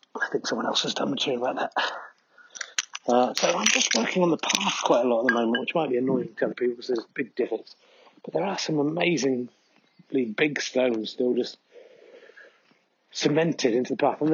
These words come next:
the, and the ground, I have to say, is like concrete. That's my point about... I'm not saying that stone clearers would have had a metal tool. They would have fashioned something with a point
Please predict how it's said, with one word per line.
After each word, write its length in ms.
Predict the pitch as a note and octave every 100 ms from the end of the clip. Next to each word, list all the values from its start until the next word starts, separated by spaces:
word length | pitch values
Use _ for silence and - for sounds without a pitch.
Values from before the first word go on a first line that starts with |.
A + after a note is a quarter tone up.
| D#3
the, 100 | -
and 100 | E3
the 60 | D#3+
ground, 400 | E3+ E3+ E3+ D#3
I 40 |
have 180 | C#3 C#3+
to 40 |
say, 120 | -
is 80 | C3
like 160 | B2 A2+
concrete. 340 | C#3 A#2 B2+
That's 200 | C3+ B2
my 100 | C3+ B2
point 440 | - C3+ A2 -
about... 600 | A2 A2 G#2 - - - - _ _ - _ _ _ _ _ _ _ -
I'm 120 | C#3
not 140 | D3 -
saying 520 | C#3 C3+ C3 B2+ G#2+ -
that 160 | G#2+ -
stone 200 | C3 B2
clearers 220 | B2 A2
would 100 | B2
have 220 | A#2 G#2+
had 80 | -
a 260 | - - -
metal 540 | C3 A#2+ - - G#2 G2
tool. 300 | - A#2+ C#3
They 120 | C3
would 160 | A#2+ A2+
have 120 | A2 - _ _
fashioned 420 | D3 A#2+ - G#2+
something 420 | - B2 - B2+ B2
with 120 | A#2
a 60 |
point 500 | A2+ - C#3 C#3+ -